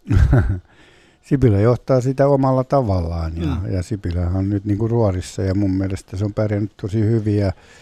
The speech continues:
Speaker 1: ja silloin on ollut totta kai se varmaan niinku johtaa sitä samalla tavalla, ottaa oppia myös niin siitä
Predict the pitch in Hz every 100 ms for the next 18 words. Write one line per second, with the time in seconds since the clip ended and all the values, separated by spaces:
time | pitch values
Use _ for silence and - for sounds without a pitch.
0 | - - _ 131 104 113 104 104 110 104
1 | 104 - 107 - 107 113 107 113 113 101
2 | 107 101 110 110 123 120 - _ _ _
3 | - 131 120 - 104 - 117 120 120 113
4 | - 120 113 107 110 - 113 151 - -
5 | - 151 147 139 - 127 123 131 - 123
6 | 127 120 107 127 107 127 120